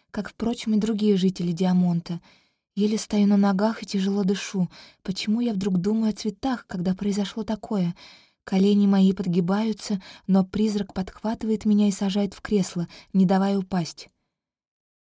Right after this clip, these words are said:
«Я не понимаю, что произошло», — выдыхаю я, откидываясь на бархатную спинку. Как всегда, пустыня лишает последних сил, но я ещё способна шевелить губами. «Как ты перенёс меня сюда?» «Я ещё и не такое умею», —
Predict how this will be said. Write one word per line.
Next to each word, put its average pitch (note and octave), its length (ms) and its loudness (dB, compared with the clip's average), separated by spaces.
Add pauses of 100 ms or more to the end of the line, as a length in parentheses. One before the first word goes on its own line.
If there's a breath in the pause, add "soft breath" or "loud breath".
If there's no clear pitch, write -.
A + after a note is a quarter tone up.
(320)
«Я G#3+ 140 4
не G#3 120 4
понимаю, A3 500 4
что - 220 -8
произошло», — G#3+ 760 -4 (520 soft breath)
выдыхаю G3+ 560 2
я, A3 300 0
откидываясь G#3 680 0
на G3+ 100 2
бархатную F#3+ 480 0
спинку. F#3 540 -2 (400 soft breath)
Как - 160 -6
всегда, G#3 400 0
пустыня G#3 500 0
лишает G3+ 420 -2
последних F#3+ 480 -2
сил, F3+ 380 -2 (320 loud breath)
но F#3+ 100 4
я G3 160 4
ещё G#3+ 180 -2
способна G#3+ 500 0
шевелить F#3+ 420 -2
губами. F#3 520 2 (540 loud breath)
«Как - 220 -8
ты - 120 -6
перенёс B3 600 0
меня G3+ 220 4
сюда?» F#3+ 480 -2 (880)
«Я E3+ 220 -6
ещё D#3+ 240 -10
и E3 60 -2
не D#3 140 -4
такое D#3 440 -8
умею», — D3+ 540 -8